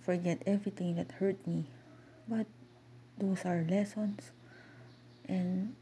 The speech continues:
they teach me a lot, taught me how to be strong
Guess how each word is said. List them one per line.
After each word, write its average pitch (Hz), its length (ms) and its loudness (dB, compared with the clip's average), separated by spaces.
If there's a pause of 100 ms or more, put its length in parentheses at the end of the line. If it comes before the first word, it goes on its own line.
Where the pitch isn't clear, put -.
(420)
they 196 120 2
teach 190 340 -2
me 202 180 0
a 190 40 -2
lot, 190 220 0 (1600)
taught 208 240 4 (100)
me 185 400 4 (440)
how 175 200 0
to 175 120 -4
be 170 120 0
strong 208 480 0